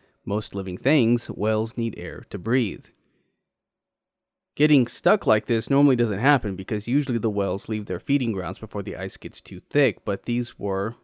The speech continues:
relatively young. He watched them about an hour before heading home to tell his father,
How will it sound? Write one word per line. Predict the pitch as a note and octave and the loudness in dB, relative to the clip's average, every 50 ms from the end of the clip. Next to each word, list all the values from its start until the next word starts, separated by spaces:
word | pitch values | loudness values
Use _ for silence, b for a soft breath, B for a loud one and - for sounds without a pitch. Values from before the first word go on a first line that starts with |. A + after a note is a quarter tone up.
| _ _ _ | _ _ _
relatively | - A2 A2+ B2 A#2+ - - G2 F2+ F#2 G2+ G2+ G#2 A#2 A#2+ - _ | 0 0 2 2 0 -2 -6 -8 -8 -6 -6 -6 -6 -8 -10 -12 _
young. | A2+ A2 A#2 C#3+ D#3+ A2+ C#2 - - - - _ _ _ _ _ _ _ _ _ _ _ _ _ _ _ _ _ _ _ _ _ _ _ _ _ _ _ _ _ _ _ _ _ _ _ | -4 -2 0 2 0 0 -2 -6 -10 -16 -20 _ _ _ _ _ _ _ _ _ _ _ _ _ _ _ _ _ _ _ _ _ _ _ _ _ _ _ _ _ _ _ _ _ _ _
He | _ E3 F#3 | _ 2 4
watched | E3 D3 C#3 C#3 - - | 6 6 4 4 2 0
them | - D#3 D#3 E3+ | 2 2 4 4
about | E3 C3+ A#2 A#2 B2 C#3+ | 4 4 4 6 6 6
an | C#3 | 4
hour | G2 G2+ G2 G2+ A#2+ | 4 2 2 0 0
before | B2+ B2 - - A#2 A2+ | 0 -2 -2 -2 -2 0
heading | G#2 G#2+ G#2 A#2 A2+ G#2+ | 0 0 -2 -2 -2 -4
home | G2 F#2 F#2+ | -4 -6 -6
to | - | -8
tell | G2+ - F2+ E2+ D2 | -8 -6 -6 -6 -6
his | - - | -8 -10
father, | - - B2 B2+ B2+ A#2 - - - - | -2 2 4 4 4 2 0 -4 -10 -14